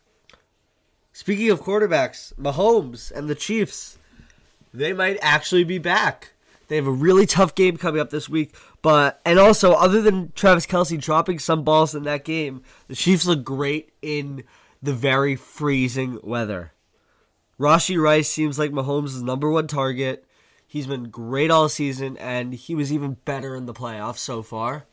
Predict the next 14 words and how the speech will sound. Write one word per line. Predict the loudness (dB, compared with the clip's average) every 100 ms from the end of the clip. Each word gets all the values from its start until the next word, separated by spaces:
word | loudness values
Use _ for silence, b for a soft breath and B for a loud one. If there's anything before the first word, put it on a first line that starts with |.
| b b b b b b b
When | -2 -2
the | -2
Chiefs' | -4 -6 -6 -6
defense | -8 -6 -6 -6
is | -10
healthy, | -4 -4 -4 -6
which | -8 -8 -6
it | -6 -8 _ _ -4
is, | 0 0 0 -6 -16 b b b
they're | -4
really | -4 -4 -4 -4
tough | -2 -4 -4
to | -10
play. | -4 0 2 0 -2